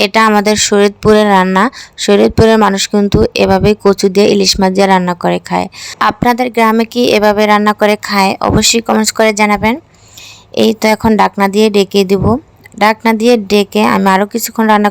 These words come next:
করে চুলাটা কিন্তু অফ করে দিলাম। এই তো ঢাকনাটা খুলে দেখব, ওয়াও, অনেক সুন্দর একটা কালার আসছে।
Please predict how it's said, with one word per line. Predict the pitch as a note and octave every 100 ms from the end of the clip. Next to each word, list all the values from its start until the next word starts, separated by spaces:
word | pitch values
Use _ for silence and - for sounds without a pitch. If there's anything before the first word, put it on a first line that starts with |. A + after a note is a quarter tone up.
| G3+
করে | G#3+ G#3
চুলাটা | G#3 G3 G#3
কিন্তু | G#3 G#3 -
অফ | F#3 -
করে | G3+ G3 F#3+
দিলাম। | G3+ A3+ - _ - - - _ A#3
এই | A#3 A#3+
তো | - C4 E4 - -
ঢাকনাটা | A3 - G#3+ G3+ A3
খুলে | - G#3 G3+ G3+
দেখব, | G3 F#3+ - A3 C4+ - _
ওয়াও, | G#3 F#3+ F#3 G3+ -
অনেক | G3+ A3+ -
সুন্দর | G#3+ G#3 G3+ G3+
একটা | G3+ G3
কালার | F#3+ F#3+ F#3+
আসছে। | G3+ - A3